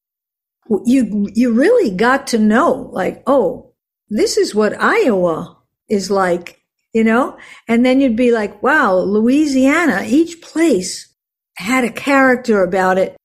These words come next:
And, and it's so, like, now, you know, where you hear, like, red states and blue states, there was noth-, there was nothing like that. You, maybe we were in a place that was a,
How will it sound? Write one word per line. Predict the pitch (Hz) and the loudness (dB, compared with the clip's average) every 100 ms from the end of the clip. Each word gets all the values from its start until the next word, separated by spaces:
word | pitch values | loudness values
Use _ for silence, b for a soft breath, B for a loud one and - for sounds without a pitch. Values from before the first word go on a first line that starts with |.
| _ _ _ _ _ _ _ _ _ _ - | _ _ _ _ _ _ _ _ _ _ -2
And, | 254 247 - | 0 0 0
and | 247 | 0
it's | 262 254 | 0 -2
so, | - 330 330 | -2 2 2
like, | 294 247 | 2 0
now, | 220 254 330 453 370 190 175 - - _ _ _ _ _ - - | 0 0 2 2 2 2 2 0 -10 _ _ _ _ _ -10 -2
you | 302 | 2
know, | 311 | 4
where | 302 285 | 4 4
you | 254 | 4
hear, | 254 262 240 | 4 4 2
like, | 190 - - _ _ | 0 -4 -14 _ _
red | 180 226 240 214 | 0 2 2 -4
states | - 220 185 143 - - - | -4 0 0 -2 -10 -16 -8
and | 190 180 | -6 0
blue | 233 247 | 0 0
states, | - 185 160 B B B | 0 0 0 B B B
there | 330 | 2
was | 320 262 | 2 2
noth-, | 302 392 - - | 2 0 -4 -20
there | - 269 | -4 -2
was | 277 254 | 0 0
nothing | 339 466 440 | 0 0 -2
like | 370 254 226 | 0 0 0
that. | 202 180 226 | -2 -2 0
You, | 254 - _ _ _ _ | 0 -2 _ _ _ _
maybe | 233 294 392 370 330 | 2 4 4 2 2
we | 254 254 | 4 4
were | 226 196 | 4 0
in | 202 226 | 0 0
a | 247 | 0
place | 240 - 180 202 277 - - | -2 -8 -4 -4 -4 -10 -8
that | 220 - | -4 -2
was | 208 | -2
a, | 196 180 | -2 -6